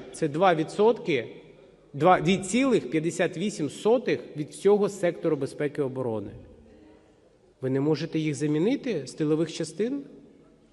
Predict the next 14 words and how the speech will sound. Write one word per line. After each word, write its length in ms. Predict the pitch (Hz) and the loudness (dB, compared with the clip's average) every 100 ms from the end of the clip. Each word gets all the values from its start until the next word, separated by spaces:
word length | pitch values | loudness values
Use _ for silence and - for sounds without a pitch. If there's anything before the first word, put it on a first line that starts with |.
| _ _ _ _ | _ _ _ _
Чи 160 | - 135 | -8 0
ви 100 | 170 | 2
брешете? 640 | 170 196 147 - - - 117 - - - - _ | 6 6 6 0 -8 -10 -16 -18 -20 -20 -20 _
Чи 140 | - 147 | -6 0
ви 80 | 151 | 2
брешете 440 | 175 190 180 185 | 4 4 2 0
в 60 | - | 4
цифрах 400 | 202 196 190 190 | 4 6 2 2
втрат? 380 | - 220 294 285 - - - - - - | 2 4 4 0 -12 -18 -20 -20 -20 -4
Чи 140 | 165 | 4
ви 100 | 160 | 6
брешете 480 | 151 240 247 196 165 | 8 6 6 6 6
в 60 | |
цифрах 600 | - 214 233 202 165 - | 8 4 4 6 4 2